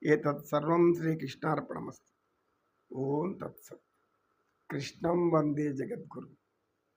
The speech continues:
శ్రీకృష్ణం వందే జగద్గురుం. కృష్ణుని ఒక్కడే గురువుగా పెట్టుకోండి. లోపల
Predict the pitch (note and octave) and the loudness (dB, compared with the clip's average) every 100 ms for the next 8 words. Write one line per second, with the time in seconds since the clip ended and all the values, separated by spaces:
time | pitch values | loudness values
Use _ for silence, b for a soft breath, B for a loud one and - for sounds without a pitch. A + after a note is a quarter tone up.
0 | - C#3 C#3 - C#3 - - F#3+ A3 F#3 | -8 -4 -4 -4 -12 -8 -2 -2 0 0
1 | D3+ D3+ E3 E3+ F#3+ E3+ D#3+ D3 C#3+ C3+ | 0 2 6 6 6 4 4 0 -4 -4
2 | A2+ - _ _ _ _ _ _ _ _ | -8 -14 _ _ _ _ _ _ _ _
3 | _ _ _ _ - C#3 - G#3 G3 E3 | _ _ _ _ -10 -10 0 4 6 6
4 | D3+ - G#3+ A3+ F3 F3 F3 E3+ D#3 - | 4 2 4 6 6 6 8 6 6 2
5 | D#3 D3+ C#3+ C#3 B2+ C3+ A#2 G#2+ | 0 2 0 0 -2 -4 -4 -4